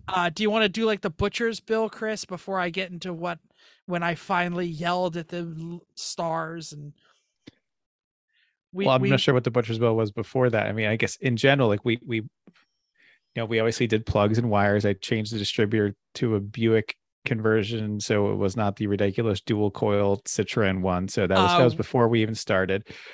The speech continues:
Speaker 1: we
Speaker 2: There was no
Speaker 1: changed
Speaker 2: fuel system, so I put in a fuel pump, a Facet fuel pump,
Speaker 1: Mm-hmm.
Speaker 2: um, using the,
Speaker 1: External
Speaker 2: the
Speaker 1: tank fuel pump.
Speaker 2: Yep, just using an, an inline, you know, thread in filter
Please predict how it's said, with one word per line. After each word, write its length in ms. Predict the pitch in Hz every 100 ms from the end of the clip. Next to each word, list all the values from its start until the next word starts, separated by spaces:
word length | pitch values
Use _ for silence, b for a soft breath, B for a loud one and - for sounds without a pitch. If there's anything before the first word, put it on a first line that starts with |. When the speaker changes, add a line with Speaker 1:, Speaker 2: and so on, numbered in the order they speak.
| B
Speaker 1:
we 80 | 175
Speaker 2:
There 40 |
was 100 | 127
no 60 | 110
Speaker 1:
changed 300 | 104 117 120
Speaker 2:
fuel 300 | - 123 123
system, 440 | - 117 104 117 110
so 160 | -
I 60 | 101
put 200 | - 113
in 80 | 107
a 40 |
fuel 360 | 101 - 120 113
pump, 360 | - 110 110
a 80 | -
Facet 480 | - 117 107 - 120
fuel 300 | - 120 107
pump, 420 | - 107 101 - -
Speaker 1:
Mm-hmm. 480 | 147 170 160 175 110
Speaker 2:
um, 300 | 104 104 107
using 600 | 113 107 113 107 107 98
the, 200 | 104 101
Speaker 1:
External 360 | 101 196 156
Speaker 2:
the 60 | 151
Speaker 1:
tank 200 | 170 151
fuel 200 | - 143
pump. 220 | - 143 - _ _ _ _
Speaker 2:
Yep, 260 | - 117 - -
just 220 | 110 -
using 280 | 113 113 107
an, 160 | 104 117
an 120 | 117 123 110
inline, 480 | 110 104 104 104 107 - _ _
you 80 | 139
know, 180 | 107 101 156
thread 380 | - 113 107 101
in 220 | 104 101
filter 680 | - - 104 98 - 98 98